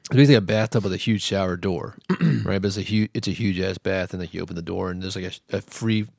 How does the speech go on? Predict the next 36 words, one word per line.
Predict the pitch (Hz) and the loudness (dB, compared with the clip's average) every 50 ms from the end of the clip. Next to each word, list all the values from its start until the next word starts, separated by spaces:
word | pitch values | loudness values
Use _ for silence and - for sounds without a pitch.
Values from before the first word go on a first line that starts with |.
| _ - | _ -12
like, | 95 90 | -10 -8
a | 87 | -6
shower | - - 101 101 101 104 95 | -4 -2 0 0 2 0 0
head | 82 104 104 101 | -2 -2 -4 -4
in | 98 | -4
the | 95 | -6
middle | 95 98 101 101 | -6 -6 -6 -4
of | 98 | -6
the | 95 - | -6 -8
floor, | - 95 90 87 87 87 87 - _ _ _ | -8 -8 -6 -6 -6 -8 -10 -14 _ _ _
and | - 101 | -10 -8
you | 101 | -6
gotta, | 104 95 95 98 - _ | -6 -6 -8 -10 -12 _
they | 107 101 101 | -8 -6 -6
want | 104 98 - | -6 -6 -4
you | 101 | -4
to | 92 - | -4 -2
shower | - - 98 98 95 98 | 0 0 2 2 2 2
before | 95 92 87 - - 104 101 101 98 | 0 -2 -4 -2 0 0 2 2 2
and | 92 92 92 92 | 0 -2 -4 -4
after, | 90 87 85 - - - 90 - - _ _ - - - - - - _ 101 | -4 -4 -6 -6 -8 -8 -8 -8 -12 _ _ -20 -20 -20 -20 -20 -10 _ -2
and | 98 | 0
they | 110 110 | 2 2
really, | 117 156 170 165 127 | 2 2 2 2 2
like, | 104 101 90 95 - _ | 2 0 -2 -4 -10 _
like, | - - - | -12 -12 -8
Nazis | 92 95 98 98 - - 92 | -8 -6 -6 -6 -6 -6 -6
with | 90 92 | -6 -6
the | - 90 | -6 -8
rule, | 90 87 | -8 -8
like, | 87 - | -8 -8
"Listen, | - 113 - - 82 - - _ - - - - - - _ _ | -10 -10 -10 -10 -12 -14 -14 _ -20 -20 -20 -20 -20 -20 _ _
if | - - | -8 -8
your | 80 | -6
hair's | - 107 127 139 139 120 | -4 -2 -2 -2 -4 -4
dyed, | - 95 - - - 76 78 - - | -6 -6 -6 -6 -8 -10 -10 -12 -16